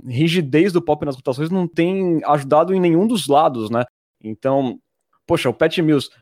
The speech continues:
num, num dia ruim, como já vem acontecendo algumas vezes desde a volta do All-Star Break,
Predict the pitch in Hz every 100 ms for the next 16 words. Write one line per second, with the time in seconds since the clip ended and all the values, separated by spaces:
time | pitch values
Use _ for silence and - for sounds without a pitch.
0 | _ 131 139 135 143 127 156 196 175 160
1 | 151 127 135 127 113 127 123 143 160 160
2 | 151 160 165 156 _ - 127 143 190 147
3 | 151 165 - - 139 120 135 156 151 139
4 | 139 143 143 143 143 143 147 127 127 120